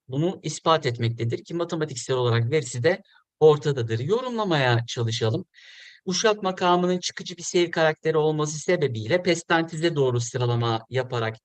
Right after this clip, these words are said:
e, icrayı değerlendirdiğimizde baktığımızda bir komalık si bemol ilk taksimde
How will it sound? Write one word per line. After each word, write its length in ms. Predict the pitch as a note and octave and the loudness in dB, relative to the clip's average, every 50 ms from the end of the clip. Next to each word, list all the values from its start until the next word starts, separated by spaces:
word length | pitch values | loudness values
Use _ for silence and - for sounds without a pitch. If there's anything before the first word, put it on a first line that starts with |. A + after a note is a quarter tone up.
| _ _ | _ _
e, 40 | - A2 G2 A2 | -16 -14 -10 -8
icrayı 920 | A2+ A2+ A2+ A2+ A#2 C3+ C#3 C3 C#3+ D3 C#3+ C#3 C#3 C3+ C3 A#2+ A#2 A#2 | -6 -6 -6 -6 -6 -8 -6 -4 0 2 4 4 4 4 4 2 2 2
değerlendirdiğimizde 1200 | D3+ D#3 D#3 D3 C3+ B2 A#2 A2+ A2 A2 A2 G#2+ G2+ - G#2+ G#2 G#2 G#2 G#2 - - - F#3 G#3+ G#3+ _ - - - - - - _ - | 2 4 4 4 2 2 2 0 0 -2 -6 -10 -10 -10 -12 -12 -10 -10 -10 -8 -4 -2 -2 -2 -2 _ -18 -20 -20 -20 -20 -10 _ 2
baktığımızda 880 | F3+ F#3+ F#3 F#3 - - D#3+ D3 C#3 B2+ B2 B2 D3+ E3+ F#3 F#3 D#3 C#3+ | 2 2 2 0 -2 -2 -2 -2 -2 -2 -2 0 0 2 0 0 -2 -2
bir 180 | F#3 G#3 G#3 | -4 -4 -4
komalık 460 | G#3 F3 D3+ C#3 B2 A#2+ A2+ A2+ A2+ | -4 -6 -4 -2 -2 0 -2 -2 -4
si 540 | A#2 - - - - - G3 F#3+ F3 D3 - _ _ _ - | -4 -8 -10 -10 -10 -8 -6 -6 -6 -6 -10 _ _ _ -12
bemol 440 | A#2 A2+ D#3 E3+ F3 B2+ C3 C#3 C#3 - - _ _ _ _ _ _ _ - | -4 2 4 4 4 4 2 0 -2 -4 -10 _ _ _ _ _ _ _ -4
ilk 240 | F3 F3+ F3+ F3 - | -2 -2 -2 -2 -2
taksimde 680 | E3 B2+ A2+ A#2 - - B2 A#2 A#2 C#3 E3+ G3+ A#3 | -2 -2 -2 -2 -4 -2 0 2 4 4 2 0 -2